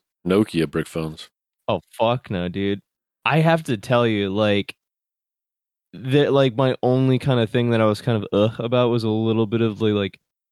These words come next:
Speaker 2: the dragging on of, like, the story, which is something everything has to have. So, like, I wasn't too upset about it. But when we got to, like, the fucking kills,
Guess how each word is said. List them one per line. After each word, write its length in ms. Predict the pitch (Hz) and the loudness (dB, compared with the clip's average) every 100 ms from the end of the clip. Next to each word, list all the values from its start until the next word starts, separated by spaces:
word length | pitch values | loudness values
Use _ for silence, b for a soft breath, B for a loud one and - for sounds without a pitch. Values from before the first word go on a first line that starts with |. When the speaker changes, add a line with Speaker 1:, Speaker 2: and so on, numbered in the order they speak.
| _ | _
Speaker 2:
the 80 | 120 | -6
dragging 500 | 110 120 107 110 107 | 0 2 2 2 -2
on 260 | 101 101 104 | -2 -2 -2
of, 140 | 98 | -4
like, 200 | 101 101 | -6 -6
the 80 | - | -10
story, 600 | - - 101 104 107 110 - | -10 -2 0 2 0 -2 -4
which 140 | 120 | -2
is 100 | 123 | -2
something 300 | 113 117 107 | 0 -2 0
everything 380 | 104 98 104 117 | -2 -2 -2 0
has 200 | 120 117 | 0 0
to 80 | - | 0
have. 400 | 123 120 123 - _ - | 0 0 -2 -6 _ -10
So, 200 | - 113 | -2 0
like, 180 | 104 98 | 2 2
I 80 | |
wasn't 300 | 107 117 98 | 2 2 0
too 240 | - 120 120 | -4 0 0
upset 260 | 123 139 | 0 -2
about 280 | 131 139 139 | -2 0 0
it. 200 | 143 143 _ _ _ _ - | 0 -2 _ _ _ _ -2
But 100 | 110 | 2
when 100 | 113 | 4
we 160 | 139 | 4
got 340 | 139 120 120 110 | 2 2 2 0
to, 120 | 135 | -4
like, 460 | 110 95 90 90 _ _ _ _ _ | -2 -2 -6 -10 _ _ _ _ _
the 60 | 101 | -8
fucking 460 | - 127 120 98 | -4 -2 -4 -8
kills, 600 | - 98 110 127 147 156 | -4 0 2 4 2 0